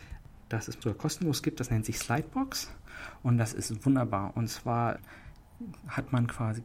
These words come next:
immer ein Bild angezeigt und dieses eine Bild kann ich dann halt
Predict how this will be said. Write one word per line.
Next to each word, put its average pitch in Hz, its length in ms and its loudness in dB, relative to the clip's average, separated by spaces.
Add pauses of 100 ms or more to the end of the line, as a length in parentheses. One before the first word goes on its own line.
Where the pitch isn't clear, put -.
(140)
immer 120 260 4
ein 131 200 4
Bild 165 220 6
angezeigt 165 580 -2
und 113 80 0
dieses 131 240 4
eine 113 200 2
Bild 123 300 -2
kann 120 200 -4
ich 117 160 -4
dann 113 280 -4 (520)
halt - 560 -2